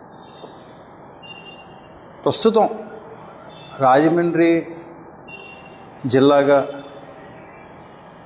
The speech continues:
ఏర్పడినటువంటి కొత్త జిల్లా, తూర్పుగోదావరి జిల్లా ఏదైతే ఉందో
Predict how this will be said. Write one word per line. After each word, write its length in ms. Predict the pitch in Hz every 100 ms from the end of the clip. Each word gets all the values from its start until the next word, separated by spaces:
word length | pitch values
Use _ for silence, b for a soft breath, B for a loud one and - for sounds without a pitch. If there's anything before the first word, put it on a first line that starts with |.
| 135
ఏర్పడినటువంటి 680 | 127 - 123 131 131 123 127
కొత్త 260 | - - 131
జిల్లా, 280 | 131 127
తూర్పుగోదావరి 600 | 123 127 123 120 123 123 113
జిల్లా 220 | 120 120
ఏదైతే 440 | 113 113 117 120
ఉందో 460 | 117 107 107 123